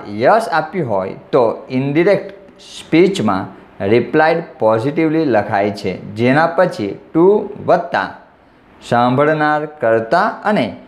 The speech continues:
સંયોજક તરીકે that આવે, ત્યારબાદ કર્તા વત્તા ક્રિયાપદ આવે છે. મિત્રો,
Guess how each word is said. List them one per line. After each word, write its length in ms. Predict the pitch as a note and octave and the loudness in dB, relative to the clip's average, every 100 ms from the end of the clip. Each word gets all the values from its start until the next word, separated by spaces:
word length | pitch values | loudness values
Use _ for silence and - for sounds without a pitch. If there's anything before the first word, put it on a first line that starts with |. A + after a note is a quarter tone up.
| - _ - | -20 _ -2
સંયોજક 600 | C#3 C3+ D3+ F#3 F3+ A3 - - | 2 4 4 2 4 2 0 0
તરીકે 560 | D3 G3 G#3 G2+ F#2 - - - - G2+ | 2 4 2 0 -2 -4 -16 -18 -8 -2
that 260 | C3 F3+ - A2+ | 0 0 -4 -6
આવે, 380 | G#2 G#2+ G#2+ D3 - - | -6 -4 -6 -10 -16 -6
ત્યારબાદ 680 | B2+ C3+ E3 G3+ C3 F#2+ E2+ - _ _ _ _ _ - | 0 2 2 0 -2 -4 -6 -16 _ _ _ _ _ -2
કર્તા 640 | C3 C3+ C3+ F3 G3+ B3+ - - _ _ _ _ - | 2 2 2 0 0 -4 -14 -20 _ _ _ _ -4
વત્તા 440 | C3+ F#3+ - - - - - _ _ _ - | 2 2 0 -4 -6 -14 -20 _ _ _ -4
ક્રિયાપદ 580 | A#2 C3 B2+ C3 C#3+ G2+ | 2 4 4 0 -2 -2
આવે 400 | G2 G#2 D3+ A3 | -2 -2 -4 -6
છે. 460 | - - - G#2+ - - - - - - - - - - - - - | -12 -12 -6 -6 -6 -20 -20 -20 -20 -20 -20 -20 -20 -20 -20 -16 -2
મિત્રો, 360 | F3 F#3+ B2 | 2 4 2